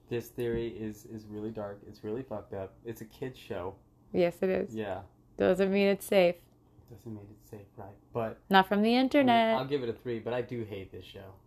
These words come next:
Speaker 1: Like,
Speaker 2: Why do you hate the show?
Speaker 1: be-, <sighs> maybe it's just because my son used to watch it over and over again,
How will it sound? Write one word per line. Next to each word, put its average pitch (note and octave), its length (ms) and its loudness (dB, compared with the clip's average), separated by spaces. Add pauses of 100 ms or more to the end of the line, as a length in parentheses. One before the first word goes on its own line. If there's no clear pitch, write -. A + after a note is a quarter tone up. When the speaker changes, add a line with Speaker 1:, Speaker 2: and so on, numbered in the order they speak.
(540)
Speaker 1:
Like, G#2+ 220 -16 (180)
Speaker 2:
Why A3+ 140 10
do A#3 60 10
you A3+ 100 8
hate G#3 140 6
the G3+ 60 -2
show? F#3 260 -2 (420)
Speaker 1:
be-, C3+ 180 -6 (400)
<sighs> - 400 -20
maybe C#3 240 -6
it's D#3 120 -6
just C#3 140 -16
because A#2 340 -6
my A2 120 -8
son G#2+ 260 -12
used G2+ 160 -18
to G#2 60 -14
watch G#2 240 -10
it A2 140 -12
over G2+ 220 -10
and G2 100 -12
over G2 140 -10
again, A2 360 -8